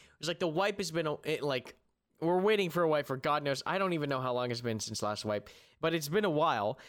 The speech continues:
We're waiting on Streets, the new map, which has been teased, and that's, you know, coming out God knows when. But these long periods in between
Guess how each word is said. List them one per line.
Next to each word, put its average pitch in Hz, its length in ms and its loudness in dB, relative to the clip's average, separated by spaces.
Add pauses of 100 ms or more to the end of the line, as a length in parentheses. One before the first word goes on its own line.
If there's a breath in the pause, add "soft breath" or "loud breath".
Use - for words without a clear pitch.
(140 loud breath)
We're 156 120 2
waiting 202 260 4
on 170 140 0
Streets, 156 580 -2
the 135 120 -4
new 147 200 2
map, 123 340 -2
which - 360 -4
has 131 300 0
been 127 180 -2
teased, 127 380 -2
and 120 120 0
that's, 147 340 -4
you 143 120 -2
know, 120 120 -2
coming 120 360 -2
out 104 160 -4
God 110 180 -2
knows 107 240 -2
when. 113 220 -4 (260 loud breath)
But 180 160 -4
these 196 220 -2
long 233 340 2
periods 202 640 -2
in 208 140 -4
between 190 320 -2